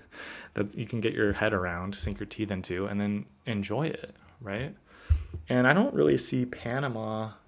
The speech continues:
ticking any of those boxes. So it makes me confused why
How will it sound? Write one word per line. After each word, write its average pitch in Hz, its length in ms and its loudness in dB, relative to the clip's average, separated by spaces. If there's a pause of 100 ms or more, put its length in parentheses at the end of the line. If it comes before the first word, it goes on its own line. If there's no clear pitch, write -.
(180)
ticking 147 400 -6
any 165 220 2
of - 120 2
those - 200 -6
boxes. - 720 -8 (100)
So 127 360 6
it - 60 0
makes 147 220 -2
me 208 80 2
confused 123 720 0
why 110 800 0